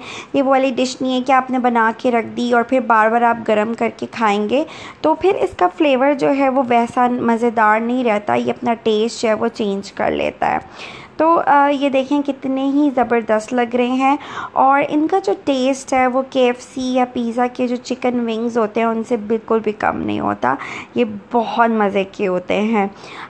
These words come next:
अच्छा, उसके बाद अफ्तारी इसमें skip हो गई है। क्यों हो गई है? क्योंकि अफ्तारी हम हमेशा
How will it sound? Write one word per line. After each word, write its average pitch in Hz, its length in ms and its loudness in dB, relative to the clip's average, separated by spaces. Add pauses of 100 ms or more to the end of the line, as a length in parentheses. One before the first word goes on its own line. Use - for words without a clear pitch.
अच्छा, 381 240 2
उसके - 400 0
बाद 330 300 2
अफ्तारी 262 500 2
इसमें 294 320 -2
skip 285 380 -4
हो 285 160 4
गई 254 220 0
है। 277 180 2
क्यों 294 380 0
हो 269 100 2
गई 240 240 2
है? 262 100 2
क्योंकि 277 320 -2
अफ्तारी 247 580 0
हम 262 260 0
हमेशा 247 600 0